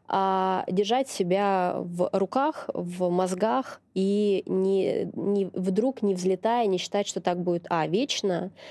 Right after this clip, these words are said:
и, б, вот тот агентский человек, которому ты не отвечаешь на сообщения, потому что он кто-то, журналистам я, кстати, то же самое рекомендую в адрес пиарщика, была журналистом и понимаю, о чем речь, а, никогда не знаешь, как повернется. Просто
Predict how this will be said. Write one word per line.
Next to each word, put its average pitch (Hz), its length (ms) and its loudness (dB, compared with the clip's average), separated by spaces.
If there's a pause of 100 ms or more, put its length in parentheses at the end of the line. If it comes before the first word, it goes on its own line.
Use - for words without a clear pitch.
(160)
и, 190 100 2
б, 214 200 2
вот 190 200 0
тот 190 320 0
агентский 180 520 0
человек, 208 680 0
которому 190 360 0
ты 190 280 0
не 190 140 2
отвечаешь 185 440 -2
на 185 80 0
сообщения, 180 600 0
потому 170 300 -2
что 175 260 -2
он 175 140 0
кто-то, 254 460 0
журналистам 202 440 0
я, - 40 2
кстати, - 180 -10
то 196 60 0
же - 80 -6
самое 165 260 -2
рекомендую 165 680 -4
в 170 60 -4
адрес 165 240 -4
пиарщика, - 440 -6
была 175 200 0
журналистом 180 520 -2
и - 20 -8
понимаю, 170 280 -4
о 165 40 -8
чем - 180 -12
речь, - 300 -10 (640)
а, 196 720 0
никогда 220 460 0
не 165 100 0
знаешь, 170 220 -2
как 180 140 -6
повернется. 190 800 -2
Просто 208 600 0